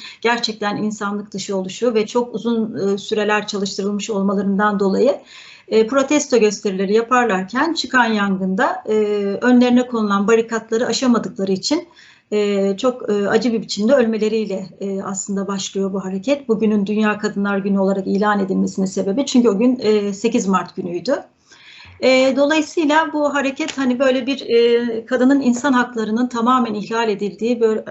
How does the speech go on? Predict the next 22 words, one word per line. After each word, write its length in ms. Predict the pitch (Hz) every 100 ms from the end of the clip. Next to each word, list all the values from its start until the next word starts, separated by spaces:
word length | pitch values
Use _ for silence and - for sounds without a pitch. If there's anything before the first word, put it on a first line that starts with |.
| -
böyle 240 | 202 240 220
acı 260 | 208 240
bir 60 | 233
örnekten, 580 | 202 202 214 254 262 254
e, 260 | 208 214
hareketle 600 | 202 214 220 226 220 240
başladı. 640 | 226 196 - 196 185 294 - - -
Sonra 300 | - 359 359
tabii, 240 | 359 294 339
e, 460 | 330 277 277 269
uzun 240 | 269 262 311
yıllar 500 | 269 226 247 285 - 226 226
farklı 320 | 262 262 254
platformlarda 760 | - 220 220 214 202 202 202
dile 160 | 196 233
getirildi. 560 | 226 202 - 190 - 254
Belki 280 | 262 254 269
de 60 |
en 140 | 277 285
önemlisi 600 | 247 196 185 185 - 254
Birleşmiş 480 | 226 240 - 247 247
Milletler'in 580 | 226 226 226 240 254